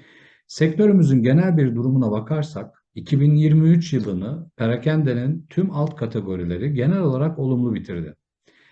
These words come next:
İki bin yirmi dört yılının ilk çeyreğinde de bu trend devam etti. Ancak bundan sonraki dönemde tüketimde bir daralma olacağının sinyallerini çok net bir şekilde alıyoruz.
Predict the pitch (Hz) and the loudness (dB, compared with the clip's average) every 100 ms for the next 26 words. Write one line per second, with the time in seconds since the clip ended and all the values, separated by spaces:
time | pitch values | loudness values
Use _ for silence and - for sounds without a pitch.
0 | _ _ - - 110 127 127 120 127 156 | _ _ -10 -4 2 4 4 4 2 2
1 | 170 160 120 101 95 113 - - 127 107 | 2 2 2 0 0 -2 -2 -2 -2 0
2 | 107 107 147 104 104 165 _ _ 113 165 | 0 0 -2 -4 -8 -12 _ _ -4 -4
3 | 165 117 120 - 104 101 101 87 82 - | 0 -2 -2 -4 -8 -8 -6 -6 -6 -10
4 | 82 85 _ _ _ _ _ 151 196 127 | -16 -16 _ _ _ _ _ 0 2 2
5 | - - _ 85 90 135 170 170 143 123 | 0 -8 _ -4 0 2 4 4 4 2
6 | 107 95 87 85 90 143 - - 113 131 | 0 -2 -2 -2 -2 -8 -12 -20 -6 -4
7 | 135 139 135 127 113 110 110 123 135 110 | 0 0 2 0 0 0 0 2 2 0
8 | 101 104 104 120 135 - 117 113 110 101 | -4 -6 -4 -2 -4 -6 -2 -2 -2 -6
9 | 104 98 110 135 135 - 120 113 110 113 | -8 -6 -4 -4 -6 -10 -10 -4 -4 -4
10 | - - 85 92 92 123 101 92 85 - | -10 -12 -12 -10 -6 -2 -2 -2 -4 -8
11 | - | -20